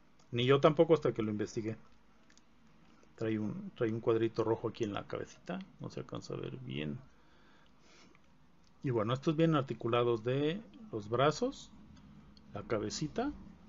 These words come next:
que también es rígida como aquellos otros dos, y de la cintura. Y las piernas pegadas como aquellos. Y bueno, este trae un sable como del estilo de, de este, que es como el,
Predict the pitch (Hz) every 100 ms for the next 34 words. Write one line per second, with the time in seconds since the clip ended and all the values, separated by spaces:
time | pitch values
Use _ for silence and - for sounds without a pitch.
0 | - 113 117 110 117 127 113 - 127 135
1 | 165 151 139 - 95 98 107 110 104 120
2 | 113 110 104 160 214 - - - - -
3 | - - - - - - 135 135 113 101
4 | - 104 110 110 - - - - - -
5 | - - - - 107 98 - 117 110 117
6 | - - - 117 147 175 151 - 104 -
7 | 139 139 139 - - - - - - -
8 | - - - - - - 123 117 135 139
9 | 160 165 170 180 - 151 165 196 247 -
10 | - - - - - - 131 131 127 127
11 | 123 123 - 143 143 170 160 135 117 113
12 | - - - 151 127 147 151 226 - 135
13 | - 123 110 101